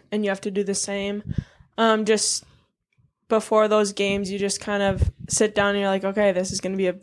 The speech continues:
fast-paced game. They're gonna play the game the right way." And it's kinda just up to us to,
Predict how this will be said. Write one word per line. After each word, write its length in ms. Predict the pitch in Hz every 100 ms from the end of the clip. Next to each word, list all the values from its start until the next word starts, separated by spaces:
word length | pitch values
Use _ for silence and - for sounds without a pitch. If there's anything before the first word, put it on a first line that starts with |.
| _
fast-paced 600 | - 196 196 - 202 202
game. 220 | 196 202
They're 120 | 196 190
gonna 180 | 190
play 240 | 185 - 190
the 100 | 190
game 200 | 190 196
the 100 | 190
right 200 | 185 -
way." 360 | 170 175 196 - - - _ _ -
And 180 | 208
it's 140 | 196 196
kinda 260 | 214 202
just 200 | 196 190
up 180 | 190 190
to 80 | -
us 320 | 156 185 -
to, 320 | - 190 185